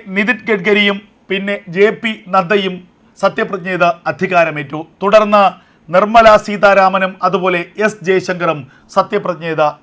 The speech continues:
അധികാരമേൽക്കുകയാണ്. ജെ പി നദ്ദയുടെ സത്യപ്രതിജ്ഞയാണ് മറ്റൊരു പ്രധാനപ്പെട്ട പ്രത്യേകത.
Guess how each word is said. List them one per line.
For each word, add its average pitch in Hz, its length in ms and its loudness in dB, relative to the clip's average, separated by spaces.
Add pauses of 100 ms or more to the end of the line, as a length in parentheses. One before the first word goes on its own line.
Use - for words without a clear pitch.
അധികാരമേൽക്കുകയാണ്. 135 1000 -8 (520)
ജെ 233 180 6 (100)
പി 285 180 0
നദ്ദയുടെ 233 480 0 (460)
സത്യപ്രതിജ്ഞയാണ് 214 1000 2 (220)
മറ്റൊരു 185 400 0
പ്രധാനപ്പെട്ട 165 600 -2 (360)
പ്രത്യേകത. 151 460 -6